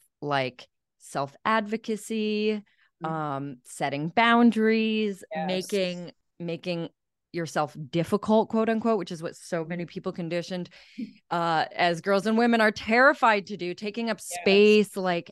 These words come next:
Speaker 1: asking questions, saying, "Hey, something's wrong over here." All of that stuff,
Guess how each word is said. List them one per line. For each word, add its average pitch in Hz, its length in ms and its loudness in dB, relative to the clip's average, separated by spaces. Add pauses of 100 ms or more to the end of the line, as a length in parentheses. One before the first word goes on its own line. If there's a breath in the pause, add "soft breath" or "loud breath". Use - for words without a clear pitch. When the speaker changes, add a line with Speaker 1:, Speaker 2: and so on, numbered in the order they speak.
Speaker 1:
asking 165 420 -4
questions, 220 600 0
saying, 180 200 -2
"Hey, 220 220 -6
something's 220 480 -6
wrong 262 220 2
over 185 120 -2
here." 170 240 -4 (460 loud breath)
All 240 300 0
of 233 140 -8
that 202 260 0
stuff, 190 680 -2